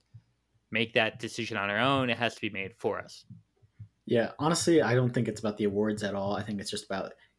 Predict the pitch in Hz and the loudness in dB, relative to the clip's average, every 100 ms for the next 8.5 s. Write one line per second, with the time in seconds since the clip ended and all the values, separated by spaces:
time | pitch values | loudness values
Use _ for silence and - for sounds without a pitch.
0 | 107 107 101 98 95 92 - 98 98 92 | -2 0 0 -2 -4 -6 -8 -6 -4 -4
1 | 98 98 101 - - _ _ _ - 135 | -6 -4 -6 -8 -16 _ _ _ 4 4
2 | 120 139 135 180 139 135 107 117 120 113 | 6 4 2 2 0 0 0 2 2 0
3 | - 123 123 - 117 113 113 107 - 107 | 0 0 0 -4 -2 -2 -2 -2 -4 -4
4 | - 113 101 95 117 113 135 131 147 - | -2 0 0 2 0 2 2 4 2 2
5 | 214 214 - - 117 113 117 113 107 104 | 2 0 -4 0 2 4 4 4 4 2
6 | 104 123 110 107 107 104 - 110 107 107 | 0 0 0 2 0 0 0 -2 0 0
7 | 107 107 104 101 101 104 107 95 101 101 | 0 0 0 -2 0 0 2 2 0 0
8 | 92 95 98 95 | -2 -2 -4 -4